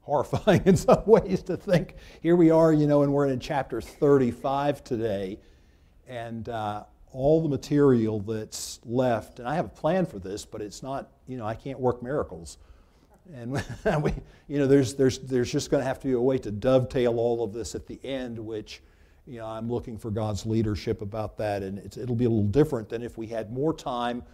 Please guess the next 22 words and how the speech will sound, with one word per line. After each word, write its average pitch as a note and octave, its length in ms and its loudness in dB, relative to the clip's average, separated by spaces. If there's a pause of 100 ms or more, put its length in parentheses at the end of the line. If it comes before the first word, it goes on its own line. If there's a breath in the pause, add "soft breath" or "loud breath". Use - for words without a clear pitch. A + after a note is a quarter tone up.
(240 soft breath)
where A#2+ 160 0
we A#2 120 0
could G#2 220 -6
look. C3+ 420 4 (380 soft breath)
Uh, C3 260 -2
we're D#3 120 10
gonna A3+ 160 10
find E3 280 2
one D#3+ 140 4
thing C#3+ 220 -2
today, B2+ 460 2
uh, A#2 160 -6
though. A2+ 260 -6
The A2 160 -8
emphasis D#3 580 -2
after B2 320 -4
this A#2+ 220 -2
particular A#2+ 520 -10
chapter A2+ 460 -6
really B2 200 -2
does A2 200 -4
shift - 320 -6